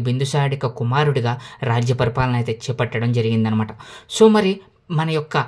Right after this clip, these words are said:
అశోకుడి యొక్క జీవిత చరిత్ర గురించి తెలుసుకోవాలనుకుంటే కనుక మన అశోకుడి యొక్క జననం గురించి తెలుసుకోవాలి. అశోకుడి జననం అనేది అశోకుడి తల్లి సుభద్రాంగి అనమాట.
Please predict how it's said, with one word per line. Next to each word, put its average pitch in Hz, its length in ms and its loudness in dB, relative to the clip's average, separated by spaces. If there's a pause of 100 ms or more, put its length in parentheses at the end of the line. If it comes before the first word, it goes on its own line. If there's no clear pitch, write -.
(280)
అశోకుడి 175 380 0
యొక్క 160 200 -2 (300)
జీవిత 139 280 0
చరిత్ర 147 280 0
గురించి 147 200 0
తెలుసుకోవాలనుకుంటే 127 800 -4
కనుక 123 200 -2 (360)
మన 120 80 2 (180)
అశోకుడి 131 340 -4
యొక్క 131 220 -2
జననం 110 320 0
గురించి 120 240 -8
తెలుసుకోవాలి. 95 460 -8 (360)
అశోకుడి 147 440 0
జననం 131 320 -2
అనేది 123 260 -4 (300)
అశోకుడి 139 420 0
తల్లి 117 240 -2 (160)
సుభద్రాంగి 120 680 0
అనమాట. 110 240 -6